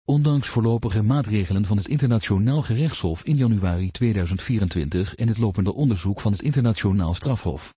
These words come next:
zijn internationale mechanismen er tot nu toe niet in geslaagd massaal lijnen te voorkomen. Het geschatte dodental en de verwoesting in Gaza eisen daadkrachtig optreden, de ontmanteling van dit in haar huidige vorm en de vervolging van individuen op alle niveaus die misdaden hebben gepleegd of mogelijk gemaakt.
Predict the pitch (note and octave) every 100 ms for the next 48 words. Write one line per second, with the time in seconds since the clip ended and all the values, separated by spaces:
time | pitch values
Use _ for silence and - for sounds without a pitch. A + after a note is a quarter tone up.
0 | _ - - A2+ G2+ D3 C3+ A#2+ - A2
1 | F2 F#2+ A2+ G#2 B2+ G#2+ C#3 - G2 -
2 | C3 A2 A#2+ A2+ - E3 D#3 C3 G#2 F2+
3 | E2 E2+ A2 G#2+ - B2 A2+ C3+ D3 A#2
4 | G2+ G2 - D#2 C2+ A#1+ _ _ _ -
5 | G#2 - A#2 - B2+ A2+ A#2 D#3+ C#3 -
6 | E2 F2+ A2+ G#2+ G2+ G#2+ C3 - B2 A2
7 | F2+ D3+ C3+ A2+ - D#3+ D#3 C3 C#3 B2
8 | D3 D#3 - G#2 B2 - B2 A#2 A2+ D3
9 | - _ - A2 B2+ A#2 G#2+ G#2 A#2+ B2
10 | A2+ G#2+ G#2+ F#2+ - A2+ G#2 A2+ D3+ B2+
11 | A2+ G#2+ F#2+ E2 G2+ A#2+ F#2+ G2+ A2+ D#3
12 | D3 C3 A#2+ A2+ A2+ G#2+ C3 C3+ E2+ C#2+
13 | F2 D#2+ B2+ B2+ G2 G2 G#2 - A2 C#3+
14 | A#2 E2+ E2 G2+ G2+ F2+ A#2 - D3+ A#2
15 | A2 A2 B2 A2 G#2 G2+ F2 C2 -